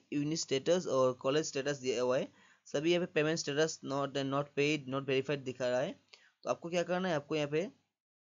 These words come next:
देखिए यहाँ पे व्यू आपका जो एनरोलमेंट, वो एनरोलमेंट यहाँ पे शो करेगा। यहाँ पे क्लिक करने के बाद आपका एनरोलमेंट आ जाएगा और यहाँ, यहाँ पे देखिए पेमेंट का ऑप्शन, पेमेंट यहाँ पे जो थोड़ी देर में, अ, कर्सर को वेट किया तो देखिए यहाँ पे पेमेंट लिखा हुआ आ रहा है। तो जब भी आप इसमें क्लिक करोगे तो पेमेंट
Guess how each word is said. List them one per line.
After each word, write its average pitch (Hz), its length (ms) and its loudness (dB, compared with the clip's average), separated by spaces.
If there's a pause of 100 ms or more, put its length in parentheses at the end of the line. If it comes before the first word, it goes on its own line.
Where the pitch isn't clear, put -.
(760)
देखिए 139 280 -4
यहाँ 170 120 2
पे 170 80 -2
व्यू 151 240 0
आपका 156 260 0
जो 156 120 2
एनरोलमेंट, 165 480 0
वो 147 120 -2
एनरोलमेंट 151 480 2
यहाँ 147 120 2
पे 165 240 0
शो 131 220 0
करेगा। 135 280 4
यहाँ 139 200 0
पे 165 120 -4
क्लिक 151 220 -8
करने 147 180 0
के 156 80 -4
बाद 156 100 2
आपका 147 220 -2
एनरोलमेंट 143 400 0
आ 127 60 4
जाएगा 127 340 0 (500)
और 117 100 0
यहाँ, 156 320 2
यहाँ 170 160 0
पे 175 80 -2
देखिए 180 240 0
पेमेंट 147 340 0
का 135 100 0
ऑप्शन, 120 280 -4
पेमेंट 135 420 -2
यहाँ 139 120 -2
पे 147 180 2
जो 151 160 -2
थोड़ी 156 640 -2
देर 160 200 -2
में, 156 160 0
अ, 151 60 -2 (100)
कर्सर 135 480 -2
को 151 120 -4
वेट 139 180 0
किया 156 160 -2
तो 147 80 -2
देखिए 135 300 -2
यहाँ 147 100 -8
पे - 40 -20
पेमेंट 139 280 -2
लिखा 131 200 -6
हुआ 120 220 2
आ - 20 0
रहा 135 120 0
है। - 100 -10 (360)
तो 127 80 -8
जब 143 160 -2
भी 190 100 2
आप 196 80 2
इसमें 180 220 -4
क्लिक 170 240 -2
करोगे 170 260 2
तो 185 100 -4
पेमेंट 165 400 -2